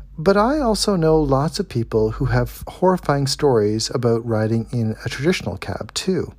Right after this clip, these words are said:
Vehicle magazine may be one of the few places where you'd see a story like this published today,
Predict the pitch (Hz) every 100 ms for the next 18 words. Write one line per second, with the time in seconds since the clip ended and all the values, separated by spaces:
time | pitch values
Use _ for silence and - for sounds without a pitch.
0 | - - - - - - _ _ _ 147
1 | 131 247 285 - 131 101 82 92 92 82
2 | 101 - 151 175 202 214 175 175 165 -
3 | 220 220 170 151 - 104 101 139 139 135
4 | 139 - - 175 185 131 - 160 165 139
5 | 139 143 - 156 175 - - 87 -